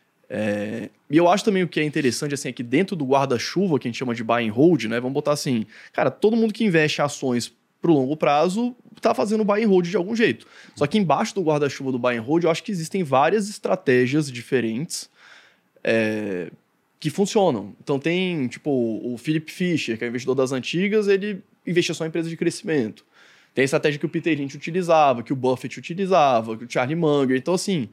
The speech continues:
eu acho que se você investe na bolsa com o intuito de construir patrimônio pro longo prazo,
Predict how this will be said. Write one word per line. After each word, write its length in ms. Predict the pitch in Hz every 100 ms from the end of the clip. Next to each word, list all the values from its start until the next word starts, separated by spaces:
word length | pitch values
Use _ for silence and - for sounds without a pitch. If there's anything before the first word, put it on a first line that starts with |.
| _ _ _ _ _ _ _ _ _ _
eu 140 | 135
acho 160 | 147 156
que 220 | - 170
se 180 | - -
você 320 | 156 151 -
investe 760 | 220 233 123 147 170 - 117 107 -
na 160 | 120 120
bolsa 420 | 120 123 110 117
com 140 | -
o 40 | 135
intuito 280 | 120 147
de 100 | -
construir 360 | 123 131 - 131
patrimônio 760 | 131 120 113 117 156 139 110 107 _
pro 120 | -
longo 240 | 120 113 113
prazo, 440 | - 156 165 110